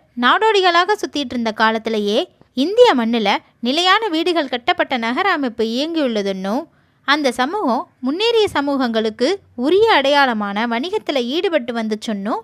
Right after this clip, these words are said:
உலகத்துக்கு எடுத்து சொல்லுச்சு. அது மட்டும் இல்லாம, இந்த ஆய்வு முடிவு இந்தியால ஒரு மாபெரும் கலாச்சார புரட்சிக்கும் தொடக்கமா அமைஞ்சது. அதுவரை வேத நாகரிகம் தான் இந்தியாவோட அடையாளம்னும், அதுல இருந்து தான்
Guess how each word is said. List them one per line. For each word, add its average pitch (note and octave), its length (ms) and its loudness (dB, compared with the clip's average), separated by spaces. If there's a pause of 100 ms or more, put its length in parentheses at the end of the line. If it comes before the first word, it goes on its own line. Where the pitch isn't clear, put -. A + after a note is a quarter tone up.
(140)
உலகத்துக்கு C#4+ 540 -2
எடுத்து F4+ 300 -4
சொல்லுச்சு. A#3+ 380 -2 (580)
அது D4 220 2
மட்டும் A4+ 220 4
இல்லாம, A3+ 420 2 (100)
இந்த C4 220 4
ஆய்வு E4 320 2
முடிவு A3+ 460 0 (220)
இந்தியால C4 540 2 (100)
ஒரு B3+ 200 0
மாபெரும் D4+ 480 0
கலாச்சார E4+ 500 2
புரட்சிக்கும் B3+ 720 -4
தொடக்கமா C4+ 440 0
அமைஞ்சது. A#3+ 380 -2 (300)
அதுவரை C#4 580 4 (100)
வேத F#4 320 4
நாகரிகம் F4+ 520 0
தான் G#4 220 -2
இந்தியாவோட D4+ 420 2
அடையாளம்னும், B3 800 0 (440)
அதுல G#4 380 2
இருந்து E4 240 2
தான் B3 260 0